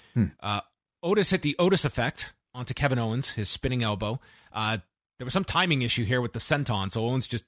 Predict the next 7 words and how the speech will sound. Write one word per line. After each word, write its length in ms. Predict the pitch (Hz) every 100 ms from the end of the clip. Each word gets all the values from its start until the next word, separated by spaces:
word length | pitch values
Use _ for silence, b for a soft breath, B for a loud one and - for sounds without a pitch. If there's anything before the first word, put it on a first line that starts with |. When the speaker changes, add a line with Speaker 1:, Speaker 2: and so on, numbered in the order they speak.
| _
Speaker 2:
hit 120 | 131
a 40 |
second 380 | - 131 117 98
one. 260 | 90 85 101 B B B -
And, 400 | 110 110 110 - B B B B
uh, 160 | 101 98
Ro-, 140 | 127